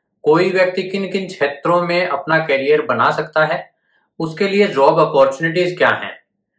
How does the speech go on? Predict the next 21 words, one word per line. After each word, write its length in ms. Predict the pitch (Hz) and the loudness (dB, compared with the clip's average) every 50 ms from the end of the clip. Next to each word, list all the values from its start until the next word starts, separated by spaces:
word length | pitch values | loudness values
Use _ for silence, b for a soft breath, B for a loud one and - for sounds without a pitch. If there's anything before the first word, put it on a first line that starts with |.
| _ _ _ _ _ | _ _ _ _ _
आज 220 | 127 - 131 135 147 | 2 4 4 4 2
के 80 | 160 170 | -2 -6
short 340 | - - 151 - 170 - 175 | -2 2 4 4 4 2 0
video 280 | 170 156 143 143 135 | -2 -2 -2 -2 -2
में 300 | 131 139 165 202 202 202 - | -2 -2 -2 -2 -2 -2 -4
हम 200 | 160 160 175 170 | -4 -4 -4 -4
यही 300 | 156 127 117 110 110 110 | -2 -2 -2 -2 -4 -4
जानने 340 | 110 123 113 107 104 104 107 | -2 -2 -2 -2 -4 -6 -6
की 120 | - 170 - | -6 -8 -4
कोशिश 340 | - 120 104 - - 107 | -4 -4 -4 -4 -8 -14
करेंगे। 420 | - - 107 - 90 90 85 87 - _ _ _ _ _ _ _ _ _ _ _ _ _ _ _ _ _ _ - | -12 -10 -10 -10 -10 -14 -16 -20 -20 _ _ _ _ _ _ _ _ _ _ _ _ _ _ _ _ _ _ 2
आज 240 | 127 131 - - - | 2 2 2 2 0
का 60 | 185 | 0
video 320 | 180 185 185 190 208 208 208 | 0 0 0 2 2 2 2
खास 440 | - - - 156 170 175 - - - | 2 4 6 6 6 6 2 -2 -6
उन 140 | 180 185 190 | -6 -4 0
लोगों 300 | 185 180 160 156 156 156 | 2 2 2 2 0 -2
के 80 | 151 147 | -2 -2
लिए 240 | 135 131 131 123 117 | -2 -2 -2 -2 -2
भी 160 | 117 120 117 | -2 -2 0
है 180 | 117 123 156 | 0 0 -2